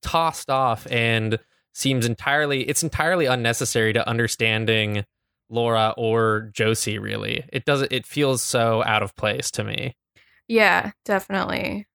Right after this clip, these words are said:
Speaker 2: But those are, that's kind of the cast of characters that Laura surrounds herself with, uh,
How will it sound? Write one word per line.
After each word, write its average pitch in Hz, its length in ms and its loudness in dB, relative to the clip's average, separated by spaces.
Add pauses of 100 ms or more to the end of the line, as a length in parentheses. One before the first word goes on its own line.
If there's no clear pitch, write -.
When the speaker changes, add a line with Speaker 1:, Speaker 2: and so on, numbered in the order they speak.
(320)
Speaker 2:
But 285 280 4
those 302 220 2
are, 311 280 2
that's 262 280 -2
kind 294 260 2
of 254 60 0
the 247 60 0
cast 208 360 0
of 190 100 -6
characters 196 480 0
that 185 140 0
Laura 175 500 2 (100)
surrounds 180 520 0
herself 170 400 -4
with, 175 400 -4 (600)
uh, 175 480 0